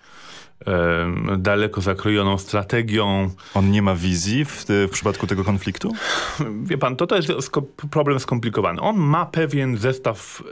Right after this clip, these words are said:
Speaker 1: em, e, przekonań. Ale czy zestaw przekonań od razu można nazwać strategią?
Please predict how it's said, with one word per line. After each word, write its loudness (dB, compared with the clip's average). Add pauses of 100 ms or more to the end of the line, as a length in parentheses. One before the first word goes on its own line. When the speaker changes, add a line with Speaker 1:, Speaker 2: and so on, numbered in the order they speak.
(360)
Speaker 1:
em, 0 (580)
e, 2
przekonań. 0 (680)
Ale 2
czy 0
zestaw 0
przekonań 0
od 0
razu 2
można 0
nazwać 0
strategią? -2